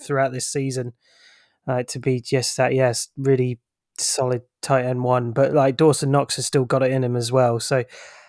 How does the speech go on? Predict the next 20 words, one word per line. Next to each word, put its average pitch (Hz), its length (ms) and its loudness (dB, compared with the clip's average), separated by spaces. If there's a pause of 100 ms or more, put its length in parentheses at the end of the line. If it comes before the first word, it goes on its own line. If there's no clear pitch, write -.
(260)
<sighs> - 100 -14 (540)
we've 165 260 -4
not 175 200 0
been 180 160 -2
great 180 380 0 (280)
defending 180 420 -4
these 170 180 -4
tight 175 240 0
ends. 175 360 -2
I'm 151 220 -4
just 151 320 -4
a 151 60 0
little 143 200 -2
bit 143 160 -4
concerned. 135 480 -2
I 131 100 0
think 143 280 -6
that - 240 -2
could - 180 -8
be 135 360 0